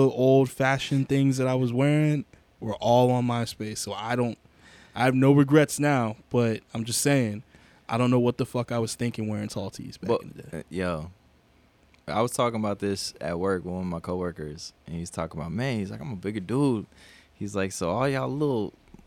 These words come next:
Speaker 2: motherfuckers buying up all the, the tall tees, like, I ain't had no shirts."
Speaker 1: Bruh.
Speaker 2: <laughs> I,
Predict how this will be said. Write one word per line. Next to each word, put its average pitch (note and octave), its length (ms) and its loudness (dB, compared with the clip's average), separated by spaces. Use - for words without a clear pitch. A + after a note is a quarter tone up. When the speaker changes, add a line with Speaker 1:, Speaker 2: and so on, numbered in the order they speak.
Speaker 2:
motherfuckers B2 480 -4
buying B2+ 260 -2
up C3 140 -4
all C3+ 160 0
the, A2 240 0
the G#2+ 120 -4
tall D3 280 -4
tees, B2+ 320 -6
like, A2 160 -4
I A3+ 100 -4
ain't A3+ 120 -2
had D3 100 -2
no C3 100 -4
shirts." - 460 -6
Speaker 1:
Bruh. A#2 640 -2
Speaker 2:
<laughs> - 480 -20
I, F#2 180 -2